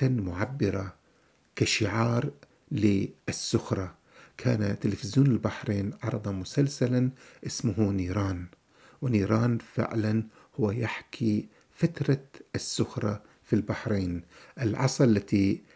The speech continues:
موجودة في هذا الشعار هي عصا هذا العبد أو عصا هذا الفداوي التي يلوح بها لكي يهدد الآخرين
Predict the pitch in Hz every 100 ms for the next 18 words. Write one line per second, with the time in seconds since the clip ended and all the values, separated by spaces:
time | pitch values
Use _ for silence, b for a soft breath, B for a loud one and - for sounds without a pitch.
0 | b b 117 95 107 139 127 120 101 104
1 | 98 - 110 104 101 104 b b b -
2 | 117 104 113 113 - 113 104 117 - -
3 | 104 104 101 95 - 131 143 139 - b
4 | b _ 113 101 107 - 104 87 123 131
5 | 113 107 - 104 104 107 107 b b b
6 | _ 123 113 113 123 110 - 104 98 156
7 | 160 135 - 104 110 - 107 107 - B
8 | B 110 - 113 98 95 85 131 135 107
9 | 107 - 98 - 101 101 98 101